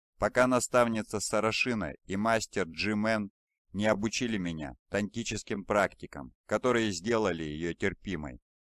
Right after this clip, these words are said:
«Тантическим?» «Ты же знаешь, как работает Джимен», флегматично заметила Афина. Кай обдумал это и спросил:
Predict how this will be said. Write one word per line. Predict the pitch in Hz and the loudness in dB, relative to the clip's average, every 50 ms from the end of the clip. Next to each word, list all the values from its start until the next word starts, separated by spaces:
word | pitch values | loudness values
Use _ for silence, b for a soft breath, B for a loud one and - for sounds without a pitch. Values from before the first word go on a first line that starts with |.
| _ _ _ _ - | _ _ _ _ -2
«Тантическим?» | 95 95 98 98 - 143 147 131 - 127 101 - - - - 65 62 62 _ _ _ _ _ _ _ _ _ _ _ _ _ _ _ _ _ | 0 0 0 0 0 -2 -2 0 0 -2 -2 -4 -6 -10 -12 -12 -12 -14 _ _ _ _ _ _ _ _ _ _ _ _ _ _ _ _ _
«Ты | - 123 131 | 2 2 2
же | 117 143 143 | 4 2 0
знаешь, | 127 156 147 139 127 101 85 - | 2 4 4 6 6 6 4 2
как | - - 101 - 110 | 2 -2 -2 0 2
работает | 104 107 101 107 104 101 98 92 90 87 82 | 0 2 4 2 2 4 4 2 2 2 0
Джимен», | 80 85 98 104 98 95 95 87 78 67 64 - - - | -2 -2 -2 0 0 0 0 -2 -2 -4 -8 -12 -14 -10
флегматично | - - 92 95 85 95 101 101 - - 110 92 - 92 85 80 | -8 -6 -6 -4 -2 -2 -2 -2 -2 -4 -6 -6 -6 -8 -8 -8
заметила | 69 87 87 90 87 85 - 87 82 85 82 | -6 -6 -6 -4 -4 -4 -4 -4 -2 0 0
Афина. | 82 82 - - 82 78 71 65 62 - _ _ _ _ _ _ | 0 -2 -2 -6 -8 -8 -8 -10 -12 -14 _ _ _ _ _ _
Кай | - 110 117 123 127 | 0 2 4 4 4
обдумал | - - 110 95 101 110 123 117 110 101 85 82 | 2 0 -2 -2 0 0 0 0 2 2 0 0
это | 78 76 - 82 | -2 -4 -4 -4
и | 80 82 | -4 -4
спросил: | - - - 90 92 90 - - - 78 65 65 | -4 -4 -4 -4 -4 -4 -6 -8 -8 -10 -10 -10